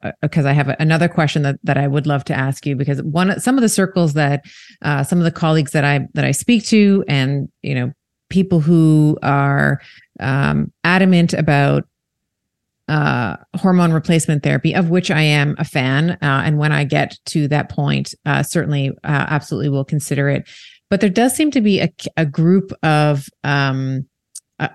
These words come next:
a, a school of thought where the idea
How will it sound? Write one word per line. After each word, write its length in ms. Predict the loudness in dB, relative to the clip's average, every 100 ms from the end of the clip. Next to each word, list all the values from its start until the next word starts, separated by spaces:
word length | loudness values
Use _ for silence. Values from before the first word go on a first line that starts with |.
| -4
a, 100 | -4
a 120 | -4 -8
school 320 | -6 0 2 2
of 60 |
thought 380 | 0 0 0 -2 -8 -20 -20 _ _ _ _ _
where 920 | -8 0 2 4 4 4 4 2 0 -8 _ _ _ _ _ _ _ _ _
the 380 | -6 0 2 2
idea 540 | 2 2 4 4 4